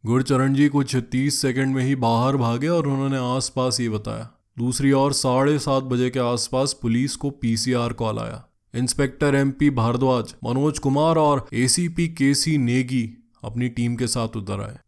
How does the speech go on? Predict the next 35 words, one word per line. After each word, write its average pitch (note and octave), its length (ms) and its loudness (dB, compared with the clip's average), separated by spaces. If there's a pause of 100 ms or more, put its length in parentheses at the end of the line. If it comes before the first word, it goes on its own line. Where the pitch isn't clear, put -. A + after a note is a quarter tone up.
(140)
एक B2 140 -8
काफ़ी B2+ 340 0
फेमस C3+ 380 0
कोट C3+ 280 0
है C#3 60 2
यहाँ B2 140 0
पर, C3+ 180 -2
जो B2+ 120 0
एक B2+ 200 0
अफसर A#2+ 340 -2
राजीव A#2 360 -2
तोमर A#2 320 -2
ने A#2 120 -2
कहा G#2 180 -2
था A2 160 -4
मीडिया G#2 360 -4
से, C3+ 160 -14 (560)
"मेरे B2 220 4
अब C#3+ 200 0
तक C3+ 180 -2
के C#3+ 140 0
सत्रह C3 420 0
साल B2 260 2
के C3 160 0
करियर A#2+ 440 0
में A#2+ 180 0
मैंने B2 300 0
इस A#2 140 -4
तरह A#2 160 0
का A#2+ 160 -2
दृश्य A2 480 -4
कभी A2+ 280 0
नहीं A2 180 -2
देखा G#2 280 -8
है A2 140 -14